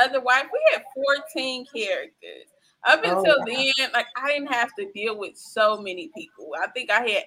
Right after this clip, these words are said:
Speaker 1: eight characters on, um, the dinner party, and that was only shot in two days. This was shot in
Speaker 2: Oh.
Speaker 1: six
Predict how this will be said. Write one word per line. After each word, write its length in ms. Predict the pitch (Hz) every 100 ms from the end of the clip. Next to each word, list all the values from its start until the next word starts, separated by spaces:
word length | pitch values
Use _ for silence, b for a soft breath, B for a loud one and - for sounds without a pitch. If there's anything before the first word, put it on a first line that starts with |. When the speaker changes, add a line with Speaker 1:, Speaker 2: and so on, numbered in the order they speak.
| -
Speaker 1:
eight 280 | 220 185 _
characters 580 | - 220 196 196 180 180 -
on, 460 | 190 185 175 175 - _ _ _
um, 320 | - 196 196 180
the 80 | 214
dinner 220 | 240 247
party, 340 | 247 208 190
and 80 | 185
that 120 | 262
was 120 | 359 240
only 200 | 196 196
shot 300 | - 202 170
in 80 | 165
two 160 | -
days. 400 | 233 170 - - - 247
This 180 | 320
was 160 | 254 233
shot 180 | 226 185
in 100 | 302
Speaker 2:
Oh. 120 | 170
Speaker 1:
six 180 | 151 208